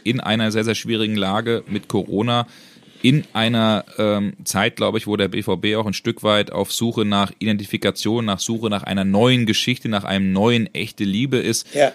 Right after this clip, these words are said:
Speaker 1: Und, äh, deswegen kann man, glaube ich, nicht schon sofort am zweiten oder dritten Spieltag, äh, wenn, wenn dieser Mega-Umbruch noch nicht komplett funktioniert, sagen, „Mensch, was hat er denn da gemacht?“ Da müssen wir wahrscheinlich auch ihm ein bisschen fairerweise die Zeit geben. Ähm, aber klar,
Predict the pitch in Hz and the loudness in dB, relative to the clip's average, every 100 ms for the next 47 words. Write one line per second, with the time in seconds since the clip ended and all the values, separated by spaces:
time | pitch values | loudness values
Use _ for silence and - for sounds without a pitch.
0 | - 101 101 101 95 95 92 98 95 101 | -2 -2 0 0 -2 -2 -2 -2 0 0
1 | 98 101 104 98 98 95 101 95 101 95 | 0 0 0 0 0 0 -2 -4 -4 -4
2 | 92 104 98 92 - 92 95 98 92 92 | -2 -2 -2 -4 -4 0 0 0 -4 -4
3 | 98 90 - 98 101 95 92 - 95 90 | -6 -6 -6 -6 -2 -2 -2 -4 -6 -2
4 | 92 90 87 90 90 87 90 92 92 90 | -2 -4 -6 -6 -6 -4 -4 -2 -2 -2
5 | 87 95 98 95 95 98 98 92 95 95 | -2 0 0 0 0 -2 -2 -4 -2 -4
6 | - 92 87 95 - 98 - 95 87 95 | -4 -6 -4 -6 -4 -6 -2 -4 -2 -2
7 | 90 90 95 - 87 92 90 85 90 98 | -2 -4 -6 -6 -8 -6 -6 -2 -2 -2
8 | 87 87 - 87 92 110 113 110 135 131 | -2 -4 -4 -4 0 2 4 6 4 4
9 | - - - - 98 110 104 87 80 101 | -6 -18 -12 -2 0 0 -2 -4 -2 0
10 | 98 80 87 92 - 92 87 - 92 - | 0 -2 -4 -4 -2 -2 -2 -8 -8 -4
11 | 95 87 92 92 87 - 87 92 - 92 | -2 0 -2 -2 -4 -2 -2 -4 -4 -4
12 | 90 90 - 90 87 87 87 78 101 156 | -2 -4 -6 -6 -4 -4 -6 -4 -2 -2
13 | - 120 82 | 0 -2 -4